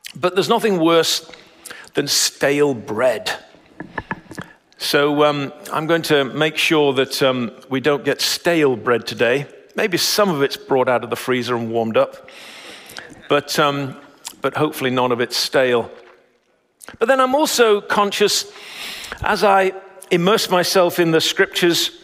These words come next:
week by week, how very much I live out the realities that we find here.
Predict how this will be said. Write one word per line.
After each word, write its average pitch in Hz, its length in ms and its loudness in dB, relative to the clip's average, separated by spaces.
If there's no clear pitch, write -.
week 165 260 0
by 151 140 2
week, 151 480 0
how 196 160 0
very 190 220 2
much 180 400 0
I 165 100 2
live 165 360 2
out 156 420 0
the 147 100 -2
realities 151 600 2
that 156 140 0
we 143 100 0
find 151 380 -2
here. 123 320 0